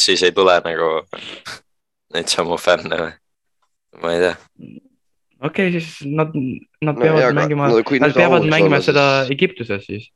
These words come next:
Speaker 1: Aga kas see on üldse kuskil reeglites nagu kirjas, et kohtunik peab midagi tegema, et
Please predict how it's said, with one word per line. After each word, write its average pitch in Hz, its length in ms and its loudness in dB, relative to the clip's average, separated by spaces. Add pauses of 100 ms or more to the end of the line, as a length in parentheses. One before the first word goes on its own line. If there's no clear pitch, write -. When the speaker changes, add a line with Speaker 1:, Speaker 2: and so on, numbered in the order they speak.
Speaker 1:
Aga 107 140 0
kas 117 240 2
see 135 80 2
on 120 160 0
üldse 104 240 0
kuskil 95 320 -2
reeglites 95 640 0
nagu 85 1200 -4
kirjas, 82 360 2
et - 140 -12
kohtunik - 480 -6
peab 78 160 -16
midagi 78 320 0
tegema, 73 400 0
et 73 100 -10